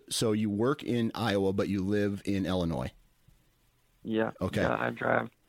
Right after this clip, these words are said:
Speaker 2: an hour back roads both ways every day.
Speaker 1: I, ah, I like how you threw in back roads there. Uh,
Speaker 2: Yeah.
Speaker 1: and I think we know why,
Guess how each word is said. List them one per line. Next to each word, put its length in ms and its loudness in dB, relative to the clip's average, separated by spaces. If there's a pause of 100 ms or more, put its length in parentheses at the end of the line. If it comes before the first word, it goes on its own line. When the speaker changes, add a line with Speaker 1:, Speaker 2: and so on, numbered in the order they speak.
(360)
Speaker 2:
an 120 0
hour 280 4
back 340 0
roads 320 -2
both 280 -2
ways 240 -4
every 160 -6
day. 180 -10 (340)
Speaker 1:
I, 200 -2 (160)
ah, 360 -6
I 100 -4
like 180 -2
how 60 0
you 140 0
threw 260 -2
in 140 0
back 340 2
roads 340 -2
there. 240 -2 (280)
Uh, 420 0 (120)
Speaker 2:
Yeah. 160 -2
Speaker 1:
and 100 0
I 140 2
think 240 -2
we 140 0
know 160 2
why, 400 2